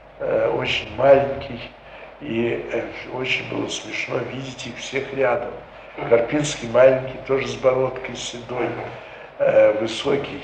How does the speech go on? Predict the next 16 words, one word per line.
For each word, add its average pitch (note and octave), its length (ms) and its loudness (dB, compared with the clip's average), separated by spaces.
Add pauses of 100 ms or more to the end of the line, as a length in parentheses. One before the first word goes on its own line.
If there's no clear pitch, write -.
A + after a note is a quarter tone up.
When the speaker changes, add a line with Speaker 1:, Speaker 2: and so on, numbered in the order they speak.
(460)
Speaker 1:
и - 40 -12
красивый - 680 -4
Стеклов - 720 -2
с - 80 -6
прекрасной - 720 0 (140)
фигурой, C#3 440 -2 (680)
толстый C#3 500 6
и A2+ 40 -2
тоже C3+ 340 0
довольно A2+ 380 2
высокий G#2+ 640 -6 (120)
Ферсман, C3+ 500 0 (600)
бритый B2+ 580 -2 (400)
и A#2 500 0 (120)
очень - 360 -4 (440)
подвижной. C3 800 0